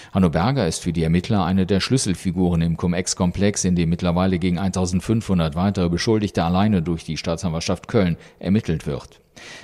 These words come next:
Berger, der sich selbst als weitgehend mittellos bezeichnet, soll zudem rund dreizehn Komma sechs Millionen Euro an das Bundeszentralamt für Steuern entrichten. In den drei angeklagten Fällen hatte er laut Gericht mit einem Partner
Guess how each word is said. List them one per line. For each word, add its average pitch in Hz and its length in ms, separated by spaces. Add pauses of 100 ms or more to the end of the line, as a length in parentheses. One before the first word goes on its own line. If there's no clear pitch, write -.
Berger, 110 320
der 82 140
sich 80 180
selbst 87 320
als 85 220
weitgehend 87 500
mittellos 87 460
bezeichnet, 95 680
soll 82 240
zudem 92 360
rund 87 280
dreizehn 90 440
Komma 87 220
sechs 95 280
Millionen 85 400
Euro 92 400 (260)
an 85 140
das 82 220
Bundeszentralamt 90 1000
für 92 200
Steuern 82 420
entrichten. 80 680 (500)
In 92 100
den 82 140
drei 82 220
angeklagten 95 640
Fällen 110 400
hatte 90 220
er 78 120
laut 78 220
Gericht 90 380
mit 90 160
einem 80 220
Partner 92 560